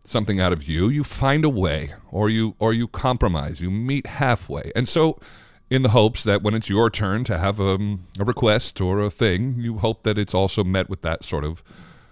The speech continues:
um, enthusiasm. This is not always the case. <laughs> And so there ends up being a power struggle in the room where one entity believes that there is the only way and disregards anyone else's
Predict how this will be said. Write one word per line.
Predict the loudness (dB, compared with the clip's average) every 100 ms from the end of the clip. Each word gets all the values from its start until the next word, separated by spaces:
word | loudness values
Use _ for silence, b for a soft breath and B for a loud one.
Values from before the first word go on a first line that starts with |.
| B -14
um, | -10 -8 -10 -12 -12
enthusiasm. | -4 0 0 -2 -8 -10 -6
This | 0
is | 2
not | 6
always | 6 4
the | 2
case. | 2 2 2 -8 -12 B B B B B B _
<laughs> | -16 -14 -16 -14 -14 -14 -14 -20 -20 -20 _ _ _ _ -20 -20 -20 B B B B B B B
And | -2 0
so | 2 4
there | 6
ends | 6 4
up | 6
being | 6 6
a | 6
power | 8 8
struggle | 6 2 2 2
in | 0
the | -2
room | -4 -4 -6 -10 _ _ _ _ _ -20 -14
where | -2 4 4 4
one | 2 2 2 2
entity | 0 -2 -4 -4 -4
believes | -2 -2 -2 -2 -4 -4
that | -4 -4
there | -8 -4 0 2 2 0
is | -2 -6
the | -2 0
only | 0 0
way | -2 -6 -4 -4 -4
and | -4 -2 -2
disregards | -4 -2 -2 0 0 0 -2 -6
anyone | -2 0 0 0
else's | 0 -2 -8 -10